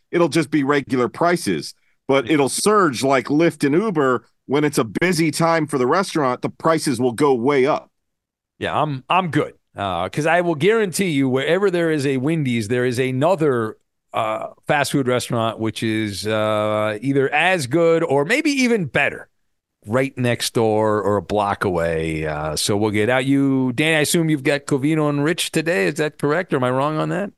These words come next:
Speaker 1: Gonna be a, a fun Friday before our show has a week off.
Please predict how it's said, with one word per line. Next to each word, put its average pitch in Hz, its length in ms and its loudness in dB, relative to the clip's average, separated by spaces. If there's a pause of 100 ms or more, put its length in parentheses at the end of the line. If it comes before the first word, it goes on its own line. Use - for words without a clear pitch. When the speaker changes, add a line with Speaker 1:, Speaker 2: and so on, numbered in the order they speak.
(300)
Speaker 1:
Gonna 127 160 0
be 135 220 2
a, 127 100 4
a 131 460 4
fun 156 480 2
Friday 151 640 2
before 135 420 0
our 127 100 4
show 143 400 2
has 135 260 2
a 123 80 2
week 139 340 0
off. 131 480 0